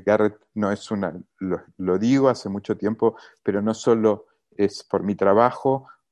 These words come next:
hablo, he tenido oportunidad de conversar con representantes de grandes empresas, y todo, te dice, "Esto de que cambia el gobierno y vamos a Argentina",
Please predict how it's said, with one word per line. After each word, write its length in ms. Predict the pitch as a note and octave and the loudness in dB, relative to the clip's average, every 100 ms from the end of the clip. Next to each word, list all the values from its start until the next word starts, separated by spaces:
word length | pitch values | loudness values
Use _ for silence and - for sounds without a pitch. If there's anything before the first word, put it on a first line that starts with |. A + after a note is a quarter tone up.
| _ - | _ -4
hablo, 480 | G#2 G#2+ G#2 - _ _ _ _ _ - | 0 2 0 -4 _ _ _ _ _ -6
he 100 | G#2+ | -2
tenido 300 | A2+ A2+ A2 | 2 2 2
oportunidad 560 | - F2 F#2 G2 A2+ | -2 -10 -6 2 2
de 100 | A2 | 2
conversar 600 | G2+ F2 E2+ - A#2+ C3 - _ - | 0 -4 -6 0 0 0 -6 _ -6
con 160 | G#2 | -2
representantes 760 | F#2 F2 E2+ - F2+ A2 G#2+ G2+ | -2 -4 -8 -8 0 0 0 -2
de 80 | F#2+ | -2
grandes 380 | G2+ G2+ - | -2 -4 -10
empresas, 680 | F#2 E2 A2+ C3+ A2+ F#2+ F2 | -6 0 4 4 4 -4 -8
y 40 | |
todo, 160 | B2 C#3+ | -4 -2
te 80 | F2+ | -2
dice, 340 | G2 - D#2+ _ _ - _ | -4 -6 -12 _ _ -20 _
"Esto 320 | - - A#2 | -6 -2 0
de 180 | G#2 F2 | 2 0
que 160 | - D2 | -6 -6
cambia 300 | F#2+ F#2 F#2 | -4 0 0
el 80 | F2 | 0
gobierno 500 | E2 G2 A2 A#2 E2 | -2 2 2 2 0
y 60 | |
vamos 420 | F2 G2 G2+ - | 0 0 -2 -4
a 40 | F2+ | -6
Argentina", 580 | - E2 F2 G#2+ A2+ | -6 -10 -4 -2 -2